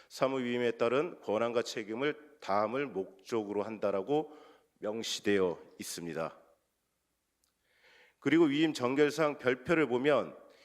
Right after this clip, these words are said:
이사회 개최 계획서, 이사회 소집 통보에는 이사장,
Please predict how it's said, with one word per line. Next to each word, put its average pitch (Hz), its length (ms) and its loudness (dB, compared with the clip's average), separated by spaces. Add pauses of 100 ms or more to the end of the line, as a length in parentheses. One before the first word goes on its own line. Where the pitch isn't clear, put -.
(160)
이사회 139 360 2
개최 131 380 -4
계획서, 113 640 -2 (300)
이사회 131 380 0
소집 143 340 -10
통보에는 127 1300 -4 (280)
이사장, 120 540 -2